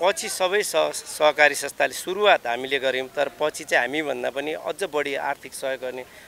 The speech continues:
संस्थाहरू पनि हुनुभयो। यही आठ नम्बरमा भएको सबै सहकारीले बाट चाहिँ कम्तीमा पनि तिनदेखि चार लाखको हाराहारीमा चाहिँ यहाँको सहयोग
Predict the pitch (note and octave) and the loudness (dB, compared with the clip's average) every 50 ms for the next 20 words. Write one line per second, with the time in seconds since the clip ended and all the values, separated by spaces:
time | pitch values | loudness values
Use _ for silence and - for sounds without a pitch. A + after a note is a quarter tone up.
0 | - - - C#3 - - - C3+ B2+ B2 A#2+ B2 A#2+ A#2 B2+ C#3 C#3 C#3+ B2+ A#2 | -12 -4 -4 -4 -4 0 0 0 0 0 -2 -6 -10 -6 -6 -4 -4 -4 -4 -6
1 | A#2+ A#2+ A#2+ A#2+ B2 B2 B2+ B2+ C3 C3 C3 B2+ - C3 B2+ B2+ B2+ B2 B2 A#2 | -6 -6 -2 0 0 0 0 0 0 0 0 -2 -4 -8 -8 -8 -6 -6 -6 -6
2 | A2 A2+ A2+ A#2 D3+ F3 - - - - - - - - - E3+ F3+ G#3 G#3 - | -6 -8 -8 -6 -8 -10 -10 -12 -20 -20 -20 -18 -10 0 2 4 4 4 2 2
3 | - E3+ E3 D3 C#3+ D#3 D#3 D3+ D3+ D3 C#3+ D3 D3+ D3+ C#3+ B2+ B2 A#2+ A#2 - | 0 -2 -2 0 2 2 2 2 0 -4 -2 -2 -2 0 0 0 -2 -4 -6 -8
4 | - - C#3 C3 C3 C3 C3+ C3+ - - D3 D3+ D3+ - - - - - - - | -8 -2 2 2 2 2 0 -4 -4 -4 -6 -6 -8 -12 -18 -20 -20 -20 -20 -20
5 | - - - - - E3 F#3 F#3+ F#3+ G3 F#3+ F#3+ F3 D#3+ F3+ F3+ F#3 - - - | -18 -18 -8 2 4 4 4 4 0 0 0 0 2 2 0 -2 -2 -4 -8 -8
6 | F3+ F#3 F#3+ F3 F3+ F3 E3 E3 - - D3 C#3+ C#3 C#3 C#3+ C#3 - - - - | -6 -6 -4 -4 -6 -6 -8 -8 -4 0 0 0 0 0 -4 -6 -6 -8 -20 -20
7 | - - - - - - - - - - D#3+ D3+ C3 A#2 A#2+ B2 C3+ C#3 C#3 C3+ | -20 -20 -20 -20 -20 -20 -20 -20 -12 -2 2 2 4 4 4 2 4 4 4 2
8 | C#3 C#3 C3+ C3 B2+ B2 C3+ C#3+ C#3 C3+ C3 C3 C3 B2 - - C3+ C3 C3 B2+ | 0 -2 -4 -6 -6 -6 -6 -6 -4 -2 -2 0 -2 -2 -4 -8 -8 -6 -6 -6
9 | B2 D3 D3 - - D#3+ D#3 D#3+ D#3 C#3+ | -8 -8 -10 -8 0 4 4 4 4 2